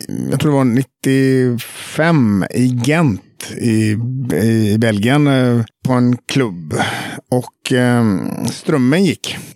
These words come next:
Och, eh, då hade de liksom förlängningskablar med säkringar i, eh,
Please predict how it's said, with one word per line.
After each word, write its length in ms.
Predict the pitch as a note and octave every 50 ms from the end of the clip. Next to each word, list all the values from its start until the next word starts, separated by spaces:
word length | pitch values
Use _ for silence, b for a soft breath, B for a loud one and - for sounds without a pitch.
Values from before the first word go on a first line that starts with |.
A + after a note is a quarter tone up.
| _ _
Och, 440 | - C3+ C3+ - - _ _ - D3
eh, 260 | B2+ A#2 G2+ E2+ F2+
då 140 | G#2+ C#3 C#3+
hade 220 | E3 F#3+ E3+ D3
de 60 | C3+ C3+
liksom 600 | C3+ B2 - C3+ B2 A#2+ A2+ G2 F2 D2+ D#2 G#2 -
förlängningskablar 1400 | - - D3 E3 E3+ D3+ B2+ A2+ A2+ A2 A2 A2 A2+ - - - B2 A2 G#2+ G#2 A2 A2+ A#2 A#2 A#2 A2+ F#2 - - _ _
med 440 | G#2 A#2 A#2+ B2 B2 A#2+ A2+ G2 -
säkringar 880 | - - F#3 D3 G#2+ - - - - A#2 A#2 B2 C3 B2+ B2+ B2 G#2+
i, 320 | A#2+ C3+ D3 E3 D#3 B2 G#2 G2+ F#2 - _ _ -
eh, 600 | A#2+ A#2 A2+ A2+ A2+ A2 A2 A2 G2+ F#2 F2+ -